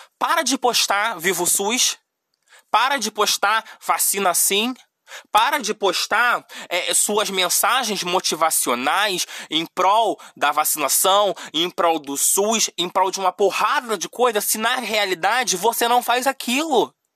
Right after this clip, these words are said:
Você não faz aquilo. Gente, não tem lógica.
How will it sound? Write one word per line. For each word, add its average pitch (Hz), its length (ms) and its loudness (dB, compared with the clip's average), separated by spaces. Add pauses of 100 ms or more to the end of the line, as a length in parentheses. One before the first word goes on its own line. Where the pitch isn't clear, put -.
(1600)
Você 247 280 2
não 254 120 4
faz 254 220 0
aquilo. 254 680 2 (1700)
Gente, 208 560 0
não 190 200 0
tem 233 220 0
lógica. 196 920 2